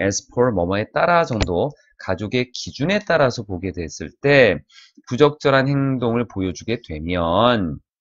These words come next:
it is important, 중요합니다. 뭐가? communicate, communicate라는 단어가 의사소통하다라고만 보지 말고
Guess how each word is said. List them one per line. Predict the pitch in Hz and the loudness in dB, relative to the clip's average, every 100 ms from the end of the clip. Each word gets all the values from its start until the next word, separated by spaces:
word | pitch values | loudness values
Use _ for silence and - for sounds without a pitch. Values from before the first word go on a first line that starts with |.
| _ _ _ _ _ _ | _ _ _ _ _ _
it | 117 | 2
is | 120 113 113 | 2 2 -2
important, | 98 101 92 92 - 73 - | -4 -2 -2 -2 -6 -12 -10
중요합니다. | - 220 185 107 85 - - | -2 0 0 -2 -4 -8 -10
뭐가? | - 175 104 - _ _ - - _ - | -4 -2 -2 -6 _ _ -20 -20 _ -10
communicate, | 131 131 123 - 90 - | -2 0 0 0 -4 -2
communicate라는 | 143 165 165 170 156 156 156 | -2 -2 -2 -2 -2 -2 0
단어가 | 147 139 139 - | 0 0 0 0
의사소통하다라고만 | 117 117 170 165 - 160 156 143 143 127 117 113 | 0 0 -4 -4 -4 -2 0 2 2 0 -2 -4
보지 | 92 123 | -6 -6
말고 | 110 95 92 113 | -6 -2 -2 -2